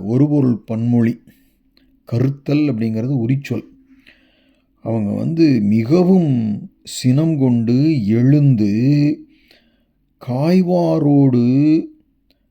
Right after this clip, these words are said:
ஆ, அப்படி அப்படியே கொதிச்சிட்டு நிக்கிறான்.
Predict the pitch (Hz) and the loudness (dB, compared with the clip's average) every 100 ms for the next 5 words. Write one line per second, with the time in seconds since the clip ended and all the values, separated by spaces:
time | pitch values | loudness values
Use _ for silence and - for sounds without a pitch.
0 | _ _ - 139 131 123 120 113 107 107 | _ _ -10 -4 -2 -2 -2 -2 -4 -4
1 | 107 101 98 98 101 98 107 _ _ 120 | -4 -6 -6 -8 -8 -10 -12 _ _ -10
2 | 120 127 117 104 95 - _ _ _ 113 | -4 0 0 -2 -6 -16 _ _ _ -8
3 | 151 147 143 135 180 - - 180 156 139 | -8 -2 -2 0 -4 -6 -10 -8 -4 -4
4 | 131 139 - | -2 -6 -6